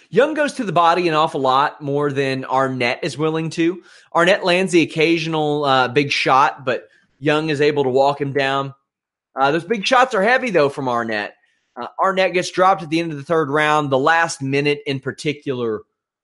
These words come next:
ruled. I love that. Young gets the win, gives a passionate post-fight speech about suicide. This, the post-fight was worth watching as well. Uh,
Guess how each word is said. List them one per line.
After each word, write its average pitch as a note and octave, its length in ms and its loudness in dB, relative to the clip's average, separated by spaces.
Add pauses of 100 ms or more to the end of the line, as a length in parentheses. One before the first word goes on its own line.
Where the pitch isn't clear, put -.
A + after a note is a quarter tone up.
(100)
ruled. A#2 800 0 (840)
I G2 100 0
love B2+ 380 2
that. G2+ 300 0 (360)
Young E3+ 260 0
gets F3 220 0
the D#3+ 100 -2
win, D#3 340 0
gives C#3+ 220 0
a B2+ 260 2 (160)
passionate D3+ 640 -4
post-fight C3 540 -4
speech B2+ 260 -10
about A#2+ 260 -4
suicide. A#2 640 -2
This, C3 300 -2 (380)
the C3 80 -10
post-fight C#3+ 480 0
was A2 100 -10
worth A#2 240 -6
watching A2 400 0
as G2 140 -12
well. A2+ 320 -2 (800)
Uh, G#2+ 220 -10